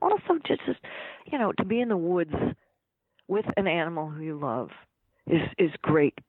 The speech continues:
for me. It's, it's great for me 'cause it's, it's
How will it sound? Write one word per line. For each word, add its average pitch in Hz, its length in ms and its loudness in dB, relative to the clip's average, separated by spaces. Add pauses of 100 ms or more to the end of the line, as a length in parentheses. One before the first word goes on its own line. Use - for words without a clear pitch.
(120)
for 147 100 0
me. 135 380 -2 (340)
It's, - 160 0 (140)
it's - 180 0 (120)
great 139 340 0
for 165 80 -4
me 143 120 -2
'cause 208 200 0
it's, - 280 0 (640)
it's - 220 2